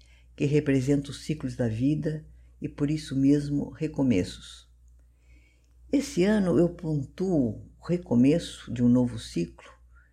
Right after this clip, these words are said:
de uma forma diferenciada. Eu foco no envelhecer, pois a cada ano aumenta o número de idosos. Essa constatação não é só para o Brasil, mas para o mundo todo,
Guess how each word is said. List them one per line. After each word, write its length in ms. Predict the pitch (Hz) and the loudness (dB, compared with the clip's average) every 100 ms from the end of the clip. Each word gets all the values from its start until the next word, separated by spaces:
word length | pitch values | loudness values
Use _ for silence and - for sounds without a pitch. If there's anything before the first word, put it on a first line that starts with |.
| _ - | _ -8
de 80 | 170 | -2
uma 180 | 170 151 | -2 -2
forma 400 | - 156 156 143 | 0 0 0 -2
diferenciada. 960 | 135 135 139 135 - 104 - - 98 - - - - - - - _ - - | -4 -2 0 -2 -4 -4 -4 -6 -10 -14 -20 -20 -20 -20 -20 -20 _ -8 2
Eu 180 | 165 | 2
foco 500 | 160 - - 170 175 | 2 -4 0 0 0
no 400 | 165 160 156 156 - | -4 -2 -2 -4 0
envelhecer, 800 | 226 208 180 156 151 - - - - - - _ _ _ _ _ _ - - - | 2 2 0 0 0 -2 -4 -4 -6 -18 -20 _ _ _ _ _ _ -20 -20 -14
pois 200 | - 190 | -2 0
a 80 | 170 | 0
cada 420 | - 240 277 165 | -2 -4 -2 4
ano 300 | 147 185 185 | 4 4 2
aumenta 420 | 147 139 156 156 | 4 4 2 0
o 40 | 151 | -2
número 300 | 147 139 135 | 0 2 0
de 120 | 120 | -2
idosos. 840 | 120 120 95 - - - - - - - - - - | -2 0 0 -2 -8 -18 -20 -20 -20 -20 -20 -20 -10
Essa 220 | 180 180 | -6 -6
constatação 840 | 180 202 - 160 135 127 - 180 185 | -4 -4 -4 -6 -6 -8 -4 -4 -2
não 220 | 185 196 | -2 -2
é 60 | |
só 260 | 208 - 190 | -2 -4 -6
para 220 | 180 175 | -2 -2
o 40 | 165 | 0
Brasil, 540 | 160 147 123 135 123 - - _ - - - - | 0 0 0 0 0 -4 -20 _ -20 -20 -20 -10
mas 140 | 160 | -8
para 240 | - 175 | -2 0
o 20 | 160 | 2
mundo 280 | 180 202 | 2 0
todo, 400 | 190 - 160 160 | -2 0 0 0